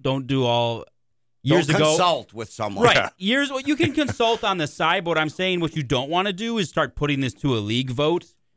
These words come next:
Speaker 1: and, like, having to depend on the communication skills and willingness of your league members. 'Cause,
Speaker 2: And
Speaker 1: look,
Speaker 2: loyalty to
Speaker 1: some
Speaker 2: you.
Speaker 1: guys, some guys in your league just wanna set it and forget it and don't wanna be bothered with it.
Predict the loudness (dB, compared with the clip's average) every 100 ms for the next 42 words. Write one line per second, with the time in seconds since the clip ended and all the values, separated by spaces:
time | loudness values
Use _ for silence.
0 | _ _ -2 -2 0 -2 -4 -6 _ -4
1 | 0 0 -2 -2 -2 -2 -2 -2 -2 0
2 | -2 -2 -2 -4 -4 -6 -10 _ _ _
3 | -20 _ _ _ _ 0 0 2 0 -2
4 | -4 -6 -2 -2 0 -2 -4 -8 -6 -4
5 | -4 -2 0 0 0 -2 -6 -8 -6 -2
6 | -2 -2 0 0 0 0 -2 -4 -2 2
7 | 2 2 2 0 -4 -6 -4 0 2 4
8 | 2 0 -4 -4 0 -2 -2 -4 -2 -2
9 | -2 -6 -2 -2 -2 -4 -4 -4 -6 -8
10 | -2 0 0 -4 _ _ _ -8 -2 -2
11 | -2 -2 0 0 2 0 0 0 0 0
12 | -4 -6 -10